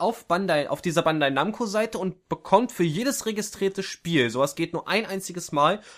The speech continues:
bekommt ihr tausend Points. Und letztes Jahr war es halt so, konntest du für tausendsechshundert Points, konntest du Vegeta Super Saiyan vier, der damals im ersten Teil ein Vorbesteller war, konntest du dir dadurch dann holen. Und ich hatte dadurch dann noch das Glück gehabt, dass ich ihn auf der P S drei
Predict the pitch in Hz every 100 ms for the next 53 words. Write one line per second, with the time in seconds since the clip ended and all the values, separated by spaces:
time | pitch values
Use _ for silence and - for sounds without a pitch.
0 | _ 151 180 208 185 175 165 165 160 165
1 | - 147 139 110 101 - _ _ - -
2 | 131 131 202 - 196 196 180 180 190 170
3 | 175 - 175 165 165 165 156 - 190 233
4 | 208 165 - - 220 208 - 190 196 247
5 | - - _ _ - - _ 180 196 185
6 | 185 160 151 185 190 196 170 175 180 -
7 | 165 165 156 - 185 165 151 - 165 180
8 | 185 180 - - 180 233 208 190 185 180
9 | - 180 175 - 160 156 165 156 - -
10 | - 160 170 147 160 151 143 151 151 -
11 | 135 131 135 113 107 147 165 160 151 147
12 | 151 151 _ 143 147 147 - 160 160 147
13 | 151 - 143 147 139 143 147 135 - 127
14 | 131 120